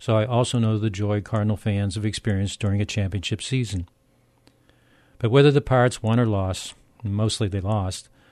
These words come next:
I've felt a deep and unwavering loyalty to my hometown baseball team ever since I saw my first game in nineteen forty-eight.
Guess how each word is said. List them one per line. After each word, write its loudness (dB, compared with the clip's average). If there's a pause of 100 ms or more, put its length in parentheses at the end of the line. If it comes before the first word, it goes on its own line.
(400)
I've 0
felt 4
a 6
deep 2
and 4
unwavering 4
loyalty 2
to -2
my 2
hometown 2
baseball 0
team -2
ever -2
since -2
I 0
saw -2
my 2
first -4
game -2
in -2
nineteen -2
forty-eight. -2